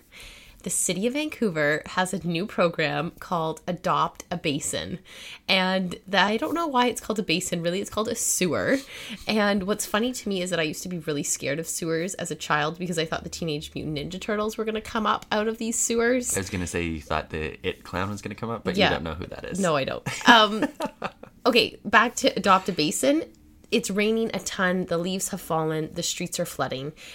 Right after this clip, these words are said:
Speaker 1: And you can adopt a sewer in Vancouver. They provide you with a rake. You get to name your sewer,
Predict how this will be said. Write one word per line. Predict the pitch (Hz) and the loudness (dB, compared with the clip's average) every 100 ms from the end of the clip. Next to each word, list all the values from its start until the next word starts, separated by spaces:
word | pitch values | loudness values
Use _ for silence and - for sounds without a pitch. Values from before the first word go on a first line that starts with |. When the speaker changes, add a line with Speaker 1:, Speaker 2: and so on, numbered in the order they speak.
| - - | -20 -4
Speaker 1:
And | 180 170 170 170 - | 0 2 2 -2 -6
you | 175 190 202 | -4 -2 -4
can | - 196 160 156 | -4 -2 -2 -2
adopt | 170 165 156 180 - - | -4 0 0 0 -4 0
a | 165 165 - | 2 2 -2
sewer | - - 160 139 196 254 - _ | -4 -2 0 2 2 -2 -8 _
in | - 190 196 - | -2 0 0 0
Vancouver. | 208 208 - 156 135 151 170 - _ _ _ _ - - | -2 -2 -2 0 2 0 -2 -14 _ _ _ _ -20 -10
They | - 185 | -4 -2
provide | 190 180 165 180 | 0 0 0 0
you | 208 | -2
with | 220 | 0
a | 240 | 2
rake. | 196 185 185 - - - - | 4 2 0 -10 -18 -16 -6
You | 165 | -2
get | 170 180 | -2 -2
to | - | -2
name | 185 165 147 196 | -2 0 0 2
your | 214 | 0
sewer, | 247 - 196 165 160 175 | 0 0 0 2 2 -2